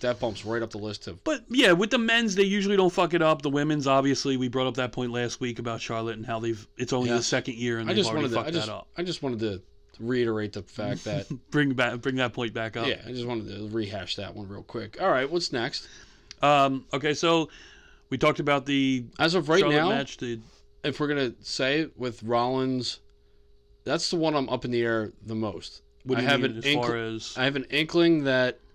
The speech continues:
Speaker 2: Oh, a finish, you mean?
Speaker 1: that Lesnar retains,
Speaker 2: Mm-hmm.
Speaker 1: but I'm also seeing other things develop, like McIntyre beating the hell out of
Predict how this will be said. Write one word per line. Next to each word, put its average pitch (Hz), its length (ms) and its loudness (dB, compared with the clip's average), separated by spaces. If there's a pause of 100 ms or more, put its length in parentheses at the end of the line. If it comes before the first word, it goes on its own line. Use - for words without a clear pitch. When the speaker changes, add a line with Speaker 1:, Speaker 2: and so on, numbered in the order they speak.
(760)
Speaker 2:
Oh, 135 120 4
a 113 40 -2
finish, 135 360 2
you 156 60 0
mean? 160 160 0 (120)
Speaker 1:
that 120 180 2
Lesnar 131 500 2
retains, 123 720 -2 (220)
Speaker 2:
Mm-hmm. 123 180 -6 (180)
Speaker 1:
but 127 140 2
I'm 127 320 2
also 139 420 0
seeing 131 320 -2
other 135 220 0
things 127 220 -2
develop, 113 420 -2
like 107 300 -4
McIntyre 120 880 0 (440)
beating 131 260 2
the 117 60 0
hell 120 240 0
out 117 140 2
of 104 220 -6